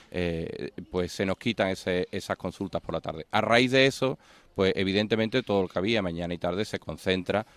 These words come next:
por la mañana con tres cupos, afortunadamente en nuestro pueblo cubierto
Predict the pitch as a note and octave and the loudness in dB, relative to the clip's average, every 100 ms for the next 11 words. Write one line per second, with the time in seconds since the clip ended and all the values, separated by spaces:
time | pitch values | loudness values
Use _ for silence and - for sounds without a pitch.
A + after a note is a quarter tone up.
0 | _ - F#2 F2 E2 D#2+ F#2+ G2+ A2+ B2 | _ 0 2 2 0 0 2 4 2 0
1 | - E2+ E2 - A2+ - C3 A#2 B2 B2 | -2 -4 -4 0 0 2 0 2 4 2
2 | - F2+ F#2 G2 G2+ G#2+ G2 G2 F#2 E2+ | 0 -2 0 2 0 -2 -2 -4 -4 0
3 | A#2 A2+ - - _ - A2+ A2 B2 A#2 | 2 2 -2 -12 _ 4 6 8 6 6
4 | F2+ | -6